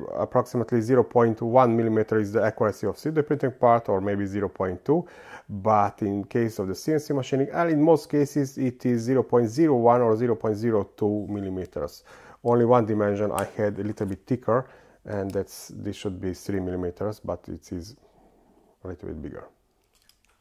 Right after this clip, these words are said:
And on this part I want to check a few dimensions. Uh, the most important is this, this should be ten millimeters in plus. I think I designed ten point two millimeters,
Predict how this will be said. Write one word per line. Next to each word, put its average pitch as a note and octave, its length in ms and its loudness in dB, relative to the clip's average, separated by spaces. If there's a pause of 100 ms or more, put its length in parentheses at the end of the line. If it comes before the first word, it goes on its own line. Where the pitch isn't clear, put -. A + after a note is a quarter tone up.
(1200)
And D#3 120 4
on B2+ 120 6
this D#3 140 -2
part D3 260 4
I C3+ 60 6
want C3 200 4
to A#2+ 80 -2
check - 420 0
a A2 200 2
few B2+ 160 -4
dimensions. A#2+ 580 0
Uh, A#2 120 2
the A#2 120 0
most C3+ 300 2
important A#2+ 500 0
is A2 340 -4
this, A#2 380 -4
this A2+ 160 -8
should G#2+ 180 -8
be A2+ 200 -4 (120)
ten A2+ 300 4 (100)
millimeters A2 540 -2
in G2+ 100 -4
plus. G2+ 460 -2
I G2+ 60 -4
think G2+ 200 -6
I G2+ 60 -2
designed G#2 420 -2
ten G#2+ 160 -2
point G2+ 360 -6
two A#2 100 -4
millimeters, G2+ 640 -6